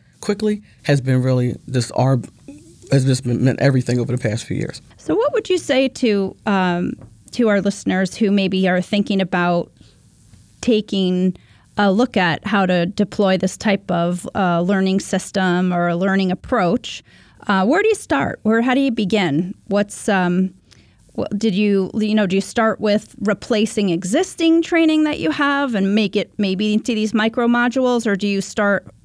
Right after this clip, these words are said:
Speaker 2: you keep your existing training as is and then add that as an additional layer?
Speaker 1: No, you definitely keep your training as is, right? Um,
Speaker 2: Okay.
Speaker 1: this is just an additional layer on top of that,
Speaker 2: Gotcha.
Speaker 1: um, just to continuously keep them learning. They're, they are gonna have to take the, the normal course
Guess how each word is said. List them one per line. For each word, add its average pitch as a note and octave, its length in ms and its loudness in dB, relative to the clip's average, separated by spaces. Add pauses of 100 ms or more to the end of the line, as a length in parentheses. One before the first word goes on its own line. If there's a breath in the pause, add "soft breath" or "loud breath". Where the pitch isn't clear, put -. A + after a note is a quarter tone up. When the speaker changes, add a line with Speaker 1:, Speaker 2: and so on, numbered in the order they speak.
Speaker 2:
you G#3 220 -4
keep - 240 -2
your G#3+ 140 2
existing G3+ 460 0
training G3 300 0
as F#3+ 140 -2
is C4+ 240 2
and G3 140 0
then F#3 160 0
add F3+ 260 -2
that F3+ 160 0
as E3+ 180 -2
an F3+ 120 0
additional F#3 420 -2
layer? F#3+ 260 -2 (120)
Speaker 1:
No, F3+ 120 4
you D3 140 2
definitely F3 320 0
keep D#3+ 200 -4
your C3+ 100 -2
training B2+ 300 -2
as A2 180 -2
is, B2+ 300 0
right? C3 360 0
Um, C3+ 160 4
Speaker 2:
Okay. B2 100 4
Speaker 1:
this F3+ 140 2
is E3 80 0
just D3 220 0
an B2 80 0
additional B2+ 600 0
layer B2 300 0
on A#2+ 140 -2
top B2+ 240 -4
of D#3+ 140 -2
that, F3+ 200 2 (180 soft breath)
Speaker 2:
Gotcha. F3+ 220 -2
Speaker 1:
um, C#3 200 4
just D3+ 200 0
to C#3 80 0
continuously B2+ 540 0
keep A2+ 160 -6
them A#2+ 160 -2
learning. F#2+ 240 -2
They're, C3+ 280 2
they C3+ 120 2
are D#3 160 4
gonna F3 160 2
have D3 160 2
to C3 80 -2
take C3+ 260 -2
the, A#2+ 80 -2
the B2+ 200 0
normal B2+ 280 2
course D#3 460 -2